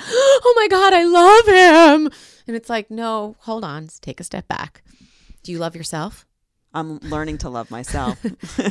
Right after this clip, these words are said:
Speaker 1: You
Speaker 2: But
Speaker 1: gotta
Speaker 2: yeah,
Speaker 1: love,
Speaker 2: that's,
Speaker 1: gotta
Speaker 2: that's
Speaker 1: love
Speaker 2: the
Speaker 1: yourself.
Speaker 2: thing.
Speaker 1: In order to be in love, I think you do have to love yourself.
Speaker 2: A
Speaker 1: Um,
Speaker 2: hundred percent.
Speaker 1: you've gotta, because you have to recognize it and feel it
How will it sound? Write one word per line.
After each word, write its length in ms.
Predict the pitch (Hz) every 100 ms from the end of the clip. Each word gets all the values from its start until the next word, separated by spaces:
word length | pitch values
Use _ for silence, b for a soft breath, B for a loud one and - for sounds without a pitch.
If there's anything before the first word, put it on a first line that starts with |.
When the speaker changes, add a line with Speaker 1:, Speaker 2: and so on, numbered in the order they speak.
| 175 180
Speaker 1:
You 80 | 175
Speaker 2:
But 0 |
Speaker 1:
gotta 200 | 196 165
Speaker 2:
yeah, 60 |
Speaker 1:
love, 60 | 147
Speaker 2:
that's, 240 | 151 151 - _
Speaker 1:
gotta 180 | 165 151
Speaker 2:
that's 140 | 160
Speaker 1:
love 100 | 151
Speaker 2:
the 60 | 156
Speaker 1:
yourself. 360 | 147 160 143 139
Speaker 2:
thing. 80 | _ b
Speaker 1:
In 100 | -
order 200 | 285 339
to 120 | 392 262
be 180 | 214
in 120 | 190 170
love, 200 | 139 139
I 60 | 143
think 200 | 147 160
you 80 |
do 180 | 151 143
have 120 | 135
to 100 | -
love 160 | - -
yourself. 480 | - - - - _ B B B -
Speaker 2:
A 60 | 170
Speaker 1:
Um, 240 | 165 160
Speaker 2:
hundred 320 | 190 185 170
percent. 440 | - 143 - 120 -
Speaker 1:
you've 100 | 208
gotta, 340 | 233 233 233 -
because 240 | 214 196
you 40 |
have 100 | 208
to 80 | 202
recognize 600 | 175 180 175 - - -
it 180 | - - _ _ -
and 140 | 165
feel 300 | _ 190 196
it 160 | -